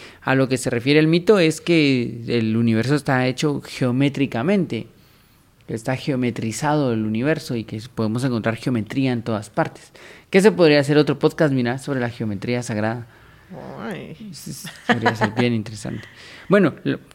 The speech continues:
Speaker 1: la cosa es que, pero lo interesante es que el mito no se cuenta con las herramientas de Dionisios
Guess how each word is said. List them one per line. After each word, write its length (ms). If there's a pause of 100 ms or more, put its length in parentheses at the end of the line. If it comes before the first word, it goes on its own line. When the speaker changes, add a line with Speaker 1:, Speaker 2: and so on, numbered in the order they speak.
(420)
Speaker 1:
la 180
cosa 240
es 100
que, 220
pero 380
lo 180
interesante 540
es 60
que 100
el 60
mito 240
no 100
se 120
cuenta 380
con 460
las 240
herramientas 560
de 100
Dionisios 840